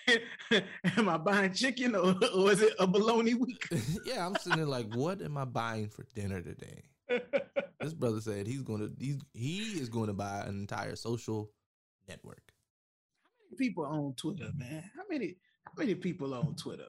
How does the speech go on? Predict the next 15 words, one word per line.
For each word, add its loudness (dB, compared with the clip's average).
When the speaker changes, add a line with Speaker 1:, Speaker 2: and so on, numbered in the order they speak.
Speaker 1:
man? -16
'Cause 0
I, 2
I, 0
I 4
got 2
a 0
Twitter 2
p-, -2
account, 0
but 0
I 2
don't 2
use 0
Twitter, 0